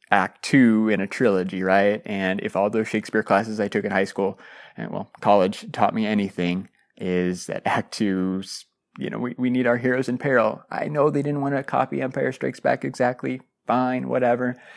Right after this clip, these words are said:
But you know what? Everything wrapped up way, way too nicely for me. This is my major, major issue with The Last Jedi, is it all wrapped up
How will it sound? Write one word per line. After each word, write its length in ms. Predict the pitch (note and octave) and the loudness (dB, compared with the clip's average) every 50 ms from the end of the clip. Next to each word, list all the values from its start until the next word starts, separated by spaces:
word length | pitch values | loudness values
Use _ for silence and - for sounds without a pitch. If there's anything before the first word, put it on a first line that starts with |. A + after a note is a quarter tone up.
| - - - _ | -20 -20 -14 _
But 340 | - A#2 A2+ A2 A2 - - | -4 -2 0 0 0 -2 -2
you 80 | A#2+ | -2
know 200 | A2+ A#2+ B2 B2 | 0 0 2 2
what? 300 | B2 B2 B2 B2 A#2+ - | 2 2 2 0 -2 -2
Everything 320 | - A#2+ A#2+ C3 C3+ C3 B2 | -2 -2 -2 -2 -2 0 2
wrapped 300 | A#2 G#2+ G2+ G2 - - | 2 2 2 2 0 -4
up 160 | F#2+ F2 - | -6 -6 -8
way, 400 | - A#2 A#2+ A#2+ A#2 A2+ G#2+ G#2 G#2 | -8 -4 -2 0 2 2 2 0 -2
way 220 | G#2 A2 G#2 G#2 | -2 0 0 -2
too 160 | G#2+ - - | -2 -4 -6
nicely 360 | G#2 F#2 D2+ - - - - - | -6 -4 -6 -6 -8 -12 -14 -10
for 160 | - - - | -8 -8 -8
me. 200 | - - - C3+ - | -8 -10 -12 -10 -6
This 260 | - G#2+ G#2 - A#2 | -4 -2 -2 -2 -4
is 100 | A2 - | -6 -4
my 140 | G2 G2 G2+ | -4 -4 -2
major, 640 | G2+ G2+ G#2 G#2+ G#2 G#2 G#2+ A2+ A2+ A#2+ A2+ G#2+ | -2 -2 -2 0 0 0 0 0 0 0 0 0
major 340 | G#2+ G#2 G2+ G2+ G2 G#2+ G#2 | 0 -2 -2 -2 -2 -4 -4
issue 380 | F#2 G2+ G2 - - G2 F#2+ | -4 -4 -4 -6 -6 -8 -6
with 260 | F#2+ F#2+ F#2+ F#2 - _ - - - - _ | -4 -4 -4 -6 -8 _ -20 -20 -20 -12 _
The 60 | - | -2
Last 300 | G#2 G2+ G#2 A2 - - | -2 0 0 -2 -2 -2
Jedi, 400 | G2+ F#2 F2 F2 F2+ F2+ F2+ - - | -2 -2 -2 -2 -4 -4 -6 -8 -8
is 560 | - F#2+ F2 E2+ E2 F#2+ F#2+ F#2 F#2 - - _ _ _ _ _ _ _ _ _ _ _ | -6 -4 -4 -4 -4 -6 -8 -10 -12 -16 -18 _ _ _ _ _ _ _ _ _ _ _
it 180 | A2 G#2 - - | -6 -4 -4 -2
all 260 | F#2+ F#2+ F2+ F2+ F#2 | 0 0 2 0 0
wrapped 320 | F#2+ G2 F2+ G2 - - G#2 | 0 0 -2 -2 -2 -4 -6
up 160 | G2 - | -6 -6